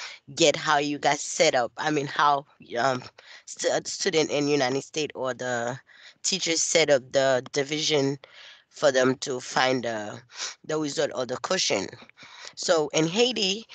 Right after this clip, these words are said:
what we do, we put the, um, the dividend on the left and we put the division on the right.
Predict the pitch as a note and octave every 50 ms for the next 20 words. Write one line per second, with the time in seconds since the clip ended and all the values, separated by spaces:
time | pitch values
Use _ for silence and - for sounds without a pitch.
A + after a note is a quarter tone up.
0 | - - - E3+ E3+ D3+ E3 F#3+ F3+ E3 G3+ G#3+ A3 G#3+ G3 F#3 F3+ E3+ - -
1 | - - A#3 G#3 F3 - - D#3+ D#3+ D#3 D3+ C#3+ C#3 C#3+ D3 D3+ D3 - - -
2 | - _ _ _ _ _ _ _ - - D#3 D3+ C#3+ C3+ C#3 C#3 C#3+ C#3+ C#3 -
3 | _ _ - - _ _ _ - - - - - - _ _ - C#3+ E3+ E3+ D#3
4 | D3 D#3 C#3+ C#3 E3 F3+ G#3 A3 F#3+ C#3 A2 - - - - - _ _ _ -
5 | - - D3 D#3 D#3 - B2+ C3+ C3 B2+ B2 A#2 A#2 E2 E2 B2 F3 F#3+ C3+ -
6 | - - - - - _ _ _ - - D#3 D#3+ D#3+ D#3+ D#3 - D#3+ D3 D3+ D3+
7 | C#3 D3+ D3 C#3 D#3 G#3+ A#3 A#3 A3+ G#3 F#3 F3 F3+ F#3 F#3+ - - D3+ D3 C3
8 | B2+ B2 B2+ G#2+ F2+ - - _ -